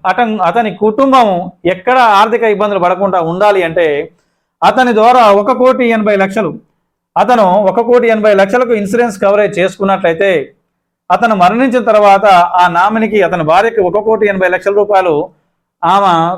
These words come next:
తీసుకోవడం జరుగుతుంది. ఈ అమౌంట్ని ఏదేని ఇన్సూరెన్స్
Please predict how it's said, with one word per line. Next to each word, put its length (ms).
తీసుకోవడం 480
జరుగుతుంది. 320
ఈ 20
అమౌంట్ని 460
ఏదేని 380
ఇన్సూరెన్స్ 360